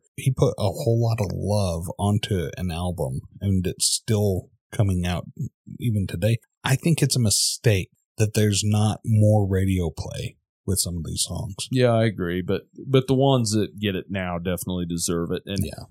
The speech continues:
Speaker 2: so I rank this album a nine, and I don't even know where I'm missing that point at. It is what it is, but I think it's an amazing album.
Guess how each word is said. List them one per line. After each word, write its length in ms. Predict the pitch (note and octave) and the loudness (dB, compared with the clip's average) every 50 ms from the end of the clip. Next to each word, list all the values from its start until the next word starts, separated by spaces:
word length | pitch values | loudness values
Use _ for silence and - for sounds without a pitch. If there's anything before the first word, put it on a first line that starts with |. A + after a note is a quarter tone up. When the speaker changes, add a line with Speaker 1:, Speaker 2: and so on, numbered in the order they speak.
| - - | -10 -4
Speaker 2:
so 160 | - - D3+ | 0 2 4
I 60 | D#3+ | 4
rank 280 | D#3 C#3 C3 A#2+ G#2 - | 4 4 2 0 0 0
this 180 | G#2 F#2+ - - | -2 -2 0 0
album 260 | F#2+ F#2 F#2 G2 F#2 | 0 0 0 -2 -2
a 40 | F#2 | -4
nine, 460 | F2 F2 E2+ E2+ F2 E2+ F2 F2 E2+ F#2 - - - | -4 -4 -4 -4 -4 -4 -4 -6 -6 -8 -10 -12 -8
and 460 | - G2 F#2+ F#2 F2+ F2+ E2+ D#2+ - - | -6 -4 -4 -2 -4 -4 -6 -6 -6 -2
I 80 | G#2 A2+ | 0 2
don't 200 | A#2 A2+ A2 G#2 | 2 2 2 0
even 180 | G2 F#2 F#2+ | 0 -2 -2
know 140 | F#2 F#2 F#2 | 0 0 0
where 180 | F#2 F#2 F#2 F2 | 0 -2 -2 -4
I'm 100 | F2+ F2+ | -4 -4
missing 300 | F#2 F2+ - - F#2 F2+ | -2 -2 -2 -4 -4 -4
that 220 | F2+ - - - | -6 -8 -8 -8
point 300 | - G#2+ G2 F#2 F2+ F2 | -6 -4 -4 -4 -4 -4
at. 240 | F2 F2 F2 F2 - _ - | -4 -4 -4 -6 -6 _ -2
It 100 | A#2+ A2+ | 2 2
is 180 | G#2+ G2 F2+ | 2 2 2
what 140 | F#2+ F#2+ F#2 | 0 0 0
it 100 | F2+ F2 | 0 0
is, 280 | F2+ F2+ F2 F2 F2 F2+ | 0 -2 -2 -2 -2 -2
but 100 | - G2 | -2 0
I 100 | F#2+ F#2+ | 0 0
think 220 | - - G#2+ F#2 - | 0 -2 -4 -2 -4
it's 260 | F#2 E2+ E2 - - | -6 -6 -6 -6 -6
an 40 | F2+ | -6
amazing 360 | E2+ E2+ F2 F2 F2 F2+ E2 | -4 -4 -4 -4 -4 -4 -4
album. 580 | E2 E2+ F2 E2+ E2+ E2+ F2+ E2+ E2 E2 D#2 | -4 -6 -4 -6 -6 -6 -6 -6 -6 -8 -10